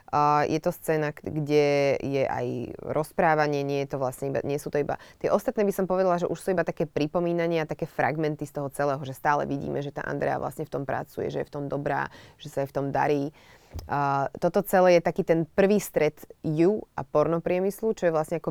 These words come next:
veľmi zásadná scéna. A, a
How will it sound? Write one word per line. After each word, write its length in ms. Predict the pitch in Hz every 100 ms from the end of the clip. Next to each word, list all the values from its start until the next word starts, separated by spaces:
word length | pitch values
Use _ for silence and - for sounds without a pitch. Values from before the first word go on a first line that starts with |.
| 156
veľmi 240 | 156 170
zásadná 560 | 165 143 151 160 151 151
scéna. 400 | - 143 139 151 - _ _ _ - _ - - -
A, 560 | 147 143 143 147 147 151 _ - _ _ _
a 480 | - 143 139 143 139